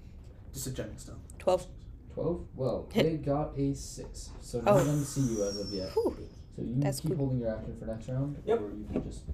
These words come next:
Speaker 3: okay. That takes it back. Oh, right, but it's your turn because you held an action.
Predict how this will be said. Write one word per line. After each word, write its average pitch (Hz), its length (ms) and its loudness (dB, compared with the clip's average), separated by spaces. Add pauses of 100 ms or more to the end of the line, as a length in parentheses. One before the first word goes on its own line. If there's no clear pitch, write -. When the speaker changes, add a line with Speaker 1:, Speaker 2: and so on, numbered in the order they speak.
(160)
Speaker 3:
okay. 117 260 -4 (1000)
That 110 160 -2
takes 131 180 -2
it 135 80 -2
back. 127 160 2 (840)
Oh, 151 140 10
right, 160 200 10
but 127 120 2
it's - 100 -4
your 135 120 2
turn 110 180 -4
because 107 320 -6
you - 160 8
held 98 180 0
an 92 100 -2
action. - 240 -10